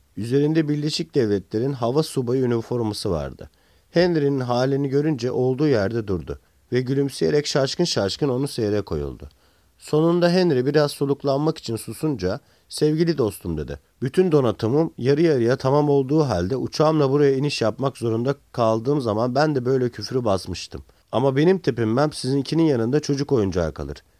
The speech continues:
Sizi selamlayıp saygılarımı sunabilir miyim efendim?" "Şeytan görsün suratını. Hem baksana bana sen. Ne arıyorsun buralarda?" "Şeytanın bacanağı."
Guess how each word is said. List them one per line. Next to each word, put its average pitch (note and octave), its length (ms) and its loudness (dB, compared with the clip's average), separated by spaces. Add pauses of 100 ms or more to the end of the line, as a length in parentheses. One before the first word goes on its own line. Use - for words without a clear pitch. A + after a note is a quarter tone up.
(120)
Sizi D#3 320 -4
selamlayıp C#3+ 600 0
saygılarımı C3 580 0
sunabilir D3 460 -2
miyim A#2 240 0
efendim?" D2+ 400 -8 (420)
"Şeytan E3+ 480 2
görsün G#2+ 300 -2
suratını. D#2 520 -10 (260)
Hem C#3 240 -2
baksana D3 420 2
bana A2 180 2
sen. C#3+ 260 -4 (260)
Ne D3+ 120 4
arıyorsun D3 540 2
buralarda?" G2 560 0 (200)
"Şeytanın C#3+ 540 0
bacanağı." F2+ 460 0